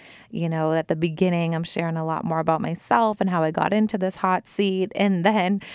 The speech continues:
bringing on some amazing guests, you know, just really here to share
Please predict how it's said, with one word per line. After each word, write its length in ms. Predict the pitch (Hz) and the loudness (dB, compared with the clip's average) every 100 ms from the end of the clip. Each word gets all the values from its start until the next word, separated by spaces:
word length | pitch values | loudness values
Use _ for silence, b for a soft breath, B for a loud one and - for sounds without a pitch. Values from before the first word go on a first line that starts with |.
| B B | B B
bringing 340 | 233 254 254 | 2 4 4
on 200 | 202 180 | 2 0
some 200 | - 190 | 0 0
amazing 560 | 170 165 165 165 165 156 | 0 0 -2 -2 -4 -4
guests, 400 | 160 156 - - - | -4 -4 -6 -8 -8
you 160 | 165 | -4
know, 320 | 156 151 151 185 - | -2 -2 -4 -6 -8
just 360 | - 156 - - | -4 -2 -4 -8
really 440 | 175 160 160 165 | -4 -2 0 0
here 280 | 160 165 151 | -2 -2 -2
to 100 | 151 | -2
share 560 | 151 - 160 151 147 | -2 -2 0 0 0